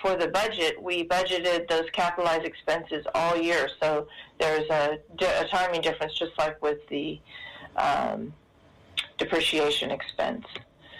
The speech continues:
Uh, we are still seeing, uh, a lot of vacancies in salaries.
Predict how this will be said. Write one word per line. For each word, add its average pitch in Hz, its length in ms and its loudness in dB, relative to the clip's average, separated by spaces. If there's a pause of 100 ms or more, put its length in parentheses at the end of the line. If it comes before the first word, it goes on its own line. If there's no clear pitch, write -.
(460)
Uh, 165 260 2
we 180 100 4
are 202 200 2 (160)
still 233 260 2 (100)
seeing, 208 520 2
uh, 170 480 2
a - 20 4
lot 185 200 4
of 175 40 -6
vacancies 220 680 -2 (180)
in 170 280 0 (100)
salaries. 214 500 2